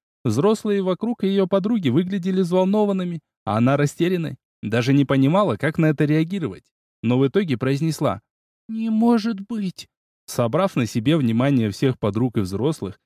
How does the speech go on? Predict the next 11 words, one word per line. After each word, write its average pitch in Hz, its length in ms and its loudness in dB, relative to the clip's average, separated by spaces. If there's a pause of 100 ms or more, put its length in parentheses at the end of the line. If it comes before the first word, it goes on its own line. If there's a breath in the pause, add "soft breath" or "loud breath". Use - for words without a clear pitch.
(200)
ощущая 208 640 0
некое 202 400 -2
таинство 202 480 0
после 165 340 0
произнесенных 147 800 0
мною 151 300 0
слов, 196 380 -2 (340)
она 113 320 0
хочет 135 420 0
выглядеть 131 500 0
умной. 95 380 -4